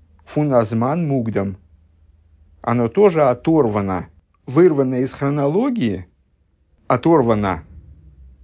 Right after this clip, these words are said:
от предшествующей части событий, от хронологической, э, цепочки, тем, что происходило раньше,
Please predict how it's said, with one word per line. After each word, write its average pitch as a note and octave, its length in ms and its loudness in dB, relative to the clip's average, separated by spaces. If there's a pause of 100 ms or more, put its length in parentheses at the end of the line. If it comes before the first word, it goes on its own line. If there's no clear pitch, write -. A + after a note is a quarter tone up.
(600)
от C#3 200 0
предшествующей B2 720 -2
части G#2 380 -2
событий, A2 640 -4 (200)
от - 140 -8
хронологической, G#2+ 840 -4
э, F#2+ 340 -6
цепочки, - 560 -4 (1400)
тем, F#3+ 220 2
что D#3 140 2
происходило C#3 840 2
раньше, G2 540 0